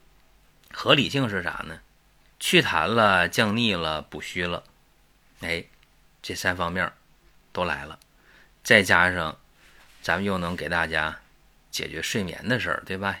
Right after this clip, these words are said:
因为咱们给大家加了大枣了，然后呢，加了远志了，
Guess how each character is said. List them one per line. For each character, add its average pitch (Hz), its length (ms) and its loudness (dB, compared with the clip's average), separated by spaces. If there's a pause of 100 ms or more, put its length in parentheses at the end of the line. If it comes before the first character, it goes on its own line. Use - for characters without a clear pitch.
因 110 60 -14
为 110 60 -12
咱 - 180 -8
们 101 80 -8
给 95 80 -8
大 90 160 -2
家 92 220 -8 (540)
加 92 160 0
了 95 100 -2
大 107 140 -4
枣 92 100 -8
了， - 260 -10 (800)
然 87 160 -4
后 98 140 -2
呢， 90 160 -4
加 95 180 0
了 95 140 -2 (440)
远 90 220 -6
志 135 260 0
了， - 180 -12